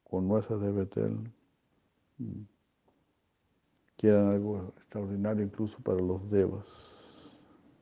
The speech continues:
Krishna, luciendo una hermosa ropa, deseando traer felicidad a Nanda y a los demás que lo estaban mirando, repentinamente entró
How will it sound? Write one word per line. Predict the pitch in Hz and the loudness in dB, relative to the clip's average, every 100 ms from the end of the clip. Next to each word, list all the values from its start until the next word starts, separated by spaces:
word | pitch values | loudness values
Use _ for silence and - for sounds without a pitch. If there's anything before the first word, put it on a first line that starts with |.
| - _ _ _ _ - - - _ - - _ | -20 _ _ _ _ -20 -20 -20 _ -20 -20 _
Krishna, | - 139 - - 107 92 90 - - _ _ _ _ _ _ - | 8 8 8 4 2 2 0 -8 -20 _ _ _ _ _ _ -10
luciendo | 98 98 - 117 110 107 | -6 -4 4 6 8 8
una | 101 104 101 | 6 4 2
hermosa | 98 110 107 - 107 | 2 2 0 0 0
ropa, | 98 107 107 - 107 107 _ - _ _ _ - | 2 0 0 -6 -6 -10 _ -20 _ _ _ -6
deseando | 98 - 110 110 | -2 4 6 4
traer | - 110 107 | 4 4 4
felicidad | - 104 101 - 101 107 110 - | 0 -2 -2 0 4 6 6 4
a | 104 | -2
Nanda | 101 113 110 107 | 2 2 2 2
y | 104 | 2
a | |
los | 104 95 | 2 0
demás | 104 107 110 110 - - _ _ _ _ | -2 0 0 0 -6 -18 _ _ _ _
que | - | -4
lo | 101 | -2
estaban | 101 - 107 107 98 | -2 2 2 4 2
mirando, | 90 107 117 123 127 127 _ _ _ _ _ - | 4 4 4 0 -2 -4 _ _ _ _ _ -6
repentinamente | 95 95 92 95 101 95 95 95 - | -2 0 0 2 4 6 6 2 0
entró | 92 90 - 104 107 117 120 | -2 -2 -2 2 4 2 -4